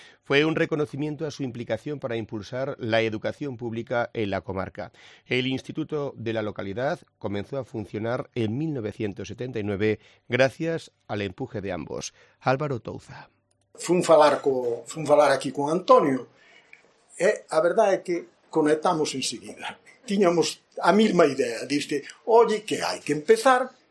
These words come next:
Speaker 2: que evidentemente isto estáse marchando, a xente estaba prescrita, xa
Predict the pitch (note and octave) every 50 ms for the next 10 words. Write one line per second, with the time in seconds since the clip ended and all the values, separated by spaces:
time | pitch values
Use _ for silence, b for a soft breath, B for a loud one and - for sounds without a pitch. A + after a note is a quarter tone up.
0 | _ _ _ - F3 D3 C#3 C3 - - - - - - F3+ F#3+ A3 B3+ B3 A3+
1 | - - B3+ C4 C4 - B B B B B B - A#3+ A#3 - - - - D3+
2 | - - - C#3 C3+ B2+ - C3 C3 C3 D3+ - - - B3+ B3+ A3+ G#3+ E3 B2+
3 | B2 - - D#3+ C#3 B2 B2 - - - - D#3+ C#3+ C#3 D3 C#3 - - C#3+ C3+
4 | - - A#3+ B3+ - - - - - - - - D#3